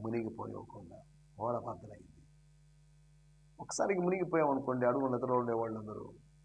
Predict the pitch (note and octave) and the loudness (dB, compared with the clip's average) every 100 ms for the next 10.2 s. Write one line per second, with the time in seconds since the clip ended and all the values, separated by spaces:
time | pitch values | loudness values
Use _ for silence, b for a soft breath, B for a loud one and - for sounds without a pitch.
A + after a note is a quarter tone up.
0 | - - - A2+ A2+ G#2+ G#2+ G#2 - - | -20 -18 -8 -4 -4 -4 -8 -10 -12 -16
1 | - - - - - - - - - - | -18 -20 -20 -20 -20 -20 -20 -20 -20 -20
2 | - - - - - - - - - - | -20 -20 -20 -20 -20 -20 -20 -20 -20 -20
3 | - - - - - B2 C#3+ C#3+ D3 E3 | -20 -20 -20 -20 2 12 12 12 12 12
4 | E3+ D#3 E3 E3+ E3+ E3+ D#3+ D#3+ E3+ F#3 | 12 12 12 12 12 12 10 12 12 12
5 | A3 - - - - - - B2 D3+ D3 | 8 2 -10 -20 -20 -20 4 10 12 12
6 | C#3+ E3 D3+ D#3 D#3+ F3 - - - - | 10 10 10 10 8 4 -2 -12 -20 -20
7 | - - - - - - - - - - | -20 -20 -20 -20 -20 -20 -20 -20 -20 -20
8 | - - - - D3 G3 A3 G#3 B3+ C#4 | -20 -20 -20 0 12 12 12 12 12 12
9 | C4 B3+ - B3 A#3+ G3 F3 G#3+ A#3 A#3+ | 12 12 12 12 12 12 12 12 12 12
10 | A#3+ | 12